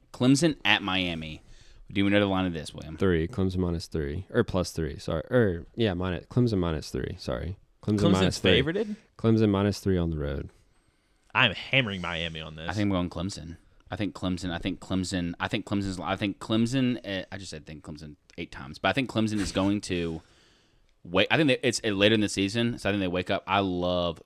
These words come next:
Speaker 1: Cle-, with Clemson minus, plus three.
Speaker 2: Minus.
Speaker 1: Clemson's
Speaker 2: Yeah, they're
Speaker 1: minus three?
Speaker 2: fav-, yeah, they're favored.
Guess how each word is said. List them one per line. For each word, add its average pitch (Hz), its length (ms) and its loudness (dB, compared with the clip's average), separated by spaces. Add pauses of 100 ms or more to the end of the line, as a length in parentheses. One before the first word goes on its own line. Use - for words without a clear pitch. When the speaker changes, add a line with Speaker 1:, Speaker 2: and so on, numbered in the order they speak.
(120)
Speaker 1:
Cle-, - 160 -10
with 110 160 -4
Clemson 98 240 0
minus, 95 320 0 (100)
plus 98 200 -2
three. 107 240 -2 (120)
Speaker 2:
Minus. 87 560 -4 (560)
Speaker 1:
Clemson's - 80 2
Speaker 2:
Yeah, 107 60 6
they're 98 140 4
Speaker 1:
minus 104 260 6
three? - 100 -4
Speaker 2:
fav-, 110 40 4
yeah, 104 80 4
they're 90 100 0
favored. 78 440 -2